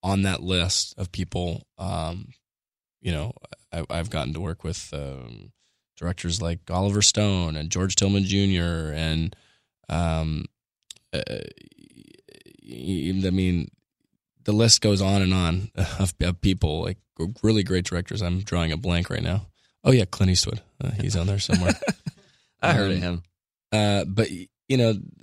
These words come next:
Speaker 1: I think there's, like, a lot of, a lot of people that I, I really admire and, and on a list. And I'm working on a film right now with Guy Ritchie, who i-, it's been an incredible experience.
Speaker 2: Yeah.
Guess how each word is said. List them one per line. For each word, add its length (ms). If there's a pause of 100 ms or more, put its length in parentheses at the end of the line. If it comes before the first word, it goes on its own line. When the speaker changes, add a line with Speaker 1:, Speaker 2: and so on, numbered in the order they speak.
Speaker 1:
I 140
think 200
there's, 180
like, 140
a 60
lot 300
of, 80 (100)
a 60
lot 220
of 60
people 260
that 100
I, 180 (100)
I 60
really 400 (220)
admire 580
and, 260 (140)
and 180
on 80
a 60
list. 320
And 200
I'm 140
working 300
on 60
a 40
film 320
right 160
now 480
with 140
Guy 160
Ritchie, 480
who 240 (140)
i-, 40
it's 280
been 160
an 120
incredible 460
experience. 680
Speaker 2:
Yeah. 220